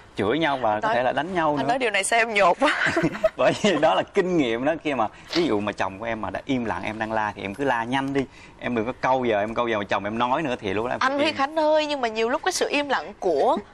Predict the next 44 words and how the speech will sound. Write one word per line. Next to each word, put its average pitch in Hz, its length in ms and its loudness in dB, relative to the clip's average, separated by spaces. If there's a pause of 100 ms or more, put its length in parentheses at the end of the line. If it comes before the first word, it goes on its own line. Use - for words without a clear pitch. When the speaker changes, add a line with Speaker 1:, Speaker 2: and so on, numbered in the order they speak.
Speaker 2:
cái 339 100 0
người 269 140 0
đàn 220 120 -2
ông 254 120 0
của 269 120 -2
mình 285 220 0
đó, 262 100 2
nó 339 100 2 (100)
không 359 220 2
phải 202 200 2
là 269 260 2
cái 311 160 -2
sự - 280 -2
im 277 180 -2
lặng 208 200 -2
là 202 140 -2
vàng 220 320 0
đâu. 247 280 4 (440)
Im 294 180 0
lặng 208 200 0
lúc 302 180 -2
Speaker 1:
Im - 100 0
Speaker 2:
đó - 80 4
Speaker 1:
lặng 180 140 4
để 123 140 0
trả 120 120 2
thù, 120 300 0
tìm 120 120 0
Speaker 2:
Đúng 135 100 6
Speaker 1:
cách 143 100 0
trả - 200 8
Speaker 2:
rồi. 214 140 6
Speaker 1:
thù 110 60 0
hả? 131 140 -8 (440)
Speaker 2:
Im 320 200 2
lặng 196 260 0
là 196 140 2
chọc - 220 -6
tức - 180 -6
mình 247 160 -2
đó 302 360 0 (200)
thì 240 140 0
sao? 277 400 2
Speaker 1:
Ừm. 104 640 -2